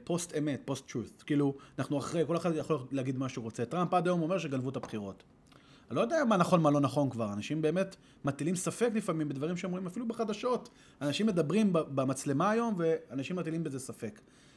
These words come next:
אתה צודק, אני חושב שאנחנו נמצאים באיזושהי תקופה כזאת, שאנשים הבינו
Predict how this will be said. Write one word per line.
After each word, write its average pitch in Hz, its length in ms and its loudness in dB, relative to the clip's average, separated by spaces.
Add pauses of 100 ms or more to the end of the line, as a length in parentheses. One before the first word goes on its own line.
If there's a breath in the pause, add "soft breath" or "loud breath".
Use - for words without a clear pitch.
(160 soft breath)
אתה 127 100 -6
צודק, 143 320 0
אני 113 80 -4
חושב 151 160 -8
שאנחנו 147 140 -10
נמצאים 143 200 -4
באיזושהי 139 220 -4
תקופה - 340 -6
כזאת, 170 360 -4 (580 loud breath)
שאנשים 127 600 -4
הבינו 143 500 0